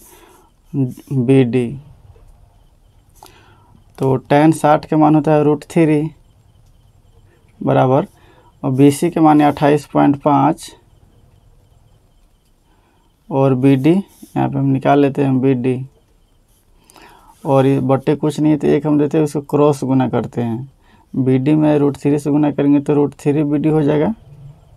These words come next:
बराबर अट्ठाईस पॉइंट पाँच में एक से गुना करेंगे तो अट्ठाईस पॉइंट पाँच हो जाएगा, यानी कि बीडी बराबर हो जाएगा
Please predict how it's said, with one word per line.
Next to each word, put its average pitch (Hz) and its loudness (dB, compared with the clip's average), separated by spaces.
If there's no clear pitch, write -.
बराबर 139 4
अट्ठाईस 143 0
पॉइंट 147 0
पाँच 147 0
में 139 0
एक 147 0
से 151 -4
गुना 147 2
करेंगे 147 0
तो 143 0
अट्ठाईस 143 -2
पॉइंट 139 -2
पाँच 147 -2
हो 147 0
जाएगा, 131 0
यानी 135 2
कि 143 -2
बीडी 135 0
बराबर 143 2
हो 147 0
जाएगा 135 0